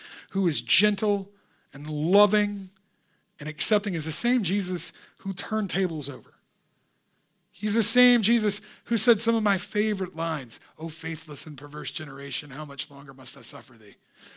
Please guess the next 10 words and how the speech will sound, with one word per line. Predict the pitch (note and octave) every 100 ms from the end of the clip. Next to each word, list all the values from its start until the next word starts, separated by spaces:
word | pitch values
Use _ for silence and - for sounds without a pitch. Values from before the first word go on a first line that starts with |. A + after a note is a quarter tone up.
| -
Seriously, | - F#3 - C3+
he | C3
said | - C#3+
it. | B2+ A#2+
Look | C3
it | D3+
up. | B2 -
It's | -
great. | - A2+ G2+ _ _ _ - - _ _ _ _ _ _ _ _ _ C#4 _ _ _ _ _ C4+ - - - - - _ _ _ _ C#3
Jesus | C#3 F#3 B3 A#3 C4+ G#3+ -